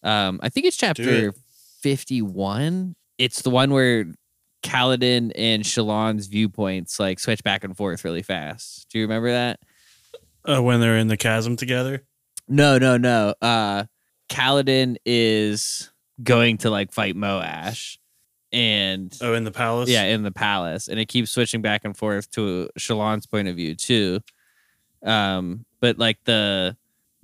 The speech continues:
Speaker 1: two characters kinda simultaneously having this epic moment and them, like, switching back and forth
Speaker 2: An
Speaker 1: between the
Speaker 2: epiphany.
Speaker 1: two. It's, it's such an exciting,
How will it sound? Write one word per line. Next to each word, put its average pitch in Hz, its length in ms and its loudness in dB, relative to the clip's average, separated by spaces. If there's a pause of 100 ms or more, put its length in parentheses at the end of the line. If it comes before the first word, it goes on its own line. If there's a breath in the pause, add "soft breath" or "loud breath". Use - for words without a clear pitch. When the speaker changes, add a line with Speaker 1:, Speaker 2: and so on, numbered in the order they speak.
(160)
Speaker 1:
two 175 240 8
characters 139 600 2
kinda 127 260 2
simultaneously 117 920 2
having 113 640 0 (400)
this 117 340 2
epic 117 340 0
moment 117 580 4 (280)
and 117 160 0
them, 110 200 0
like, 101 200 -2
switching 123 320 0
back 113 220 2
and 113 120 -4
forth 117 340 0
Speaker 2:
An 110 60 -2
Speaker 1:
between 117 320 0
the 120 60 0
Speaker 2:
epiphany. 120 180 -2
Speaker 1:
two. 127 340 4 (420 soft breath)
It's, 110 260 -6
it's 127 160 -4
such 139 240 0
an 123 80 0
exciting, 110 880 0